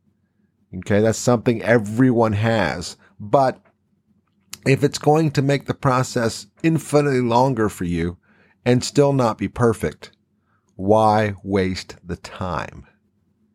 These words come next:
I think a lot of this is predicated on the fact that, you know, if you're a novice screenwriter, it means a lot to you. You want it to be as good as it can be. And so you keep fine-tuning it and fine-tuning it.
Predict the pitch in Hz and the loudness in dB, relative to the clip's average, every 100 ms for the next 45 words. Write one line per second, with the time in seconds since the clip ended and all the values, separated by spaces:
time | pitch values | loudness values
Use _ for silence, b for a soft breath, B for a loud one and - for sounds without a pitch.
0 | b b b b 123 165 147 135 135 120 | b b b b 2 4 6 6 4 4
1 | 120 - 98 - 104 98 107 101 92 92 | 0 0 -6 -2 0 0 0 0 0 -4
2 | 90 - 101 98 110 107 139 135 131 131 | -4 -2 -2 -2 -6 -6 -2 0 0 0
3 | 117 107 110 110 104 - 139 117 87 87 | 0 0 0 -2 -4 -2 -2 0 -2 -2
4 | 110 b b b b b _ _ - 185 | -4 b b b b b _ _ -2 0
5 | 156 135 190 196 139 107 151 233 - 87 | 2 4 6 4 2 2 0 0 -2 -6
6 | - 87 - 117 139 117 120 185 160 117 | -4 -10 -8 -2 0 2 2 2 0 -4
7 | 110 123 92 90 113 117 - - 90 95 | 0 0 0 2 4 2 -2 -2 0 0
8 | 120 76 - - 90 92 120 113 151 156 | -2 -4 -12 -12 -8 -4 -2 0 -2 -4
9 | - 120 123 120 - 120 113 107 90 87 | -2 2 2 2 0 -2 0 -4 -6 -4
10 | - 107 107 - 110 104 85 76 | 0 2 0 -2 -4 -2 -4 -6